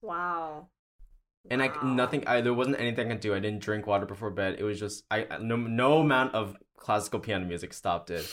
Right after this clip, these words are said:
Speaker 1: <laughs>
Speaker 2: I would always have these nightmares.
Speaker 1: Wow.
Speaker 2: And it's, like, the same five.
Speaker 1: I had nightmares, but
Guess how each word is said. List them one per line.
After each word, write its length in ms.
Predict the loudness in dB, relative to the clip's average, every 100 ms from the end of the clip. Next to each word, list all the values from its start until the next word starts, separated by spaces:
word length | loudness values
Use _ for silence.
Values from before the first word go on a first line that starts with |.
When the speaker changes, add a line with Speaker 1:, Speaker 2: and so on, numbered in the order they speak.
| -8 -8
Speaker 1:
<laughs> 200 | -4 2
Speaker 2:
I 80 | 4
would 180 | 4
always 240 | 4 2 2
have 120 | -2
these 160 | -4 -4
nightmares. 520 | -6 -8 -14 -16 -20 _ _ _ _ _ _ -16
Speaker 1:
Wow. 500 | -10 -4 -4 -4 -6
Speaker 2:
And 120 | -4
it's, 100 | -2
like, 100 | -4 -4
the 60 |
same 280 | -6 -6 -8
five. 420 | -6 -6 -6 -12 _ -6
Speaker 1:
I 60 |
had 140 | 0 0
nightmares, 520 | 2 -2 -2 -2 -2 -2
but 260 | -4 -4